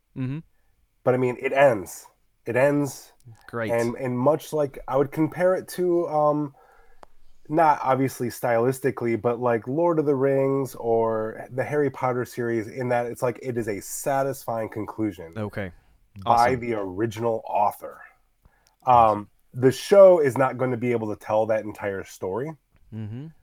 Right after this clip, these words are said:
Speaker 2: because the books, I think in total were nine books, and the show is ending after six seasons. But the
Speaker 1: Mm-hmm.
Speaker 2: show, my understanding is, will end at a natural kind of stopping point.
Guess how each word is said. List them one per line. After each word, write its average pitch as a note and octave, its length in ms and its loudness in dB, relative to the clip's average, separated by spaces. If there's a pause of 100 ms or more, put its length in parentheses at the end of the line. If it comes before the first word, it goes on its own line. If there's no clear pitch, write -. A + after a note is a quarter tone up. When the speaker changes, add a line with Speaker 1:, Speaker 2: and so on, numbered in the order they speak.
(100)
Speaker 2:
because G#2 580 -4 (340)
the A2+ 120 0
books, G#2+ 680 -2
I - 180 -14
think G2+ 280 -12
in F#2+ 140 -10
total G2 260 -8
were F2+ 140 -12
nine F#2 320 -10
books, - 520 -14 (580)
and G#2 100 -8
the F#2 60 -8
show G2+ 220 -6
is F#2+ 120 -8
ending G2+ 280 -6
after G2 220 -6
six - 240 -12
seasons. C3 380 -4
But C3+ 180 0
the C#3+ 80 2
Speaker 1:
Mm-hmm. C#3+ 80 -2
Speaker 2:
show, E3 380 4
my C3 240 2
understanding B2+ 500 -2
is, G#2 140 -4
will G#2+ 340 -2
end B2 460 0 (1300)
at B2+ 140 2
a A#2 80 2
natural A2+ 420 2
kind G#2+ 220 -4
of F2+ 80 -14
stopping G#2+ 440 -2
point. B2 300 -6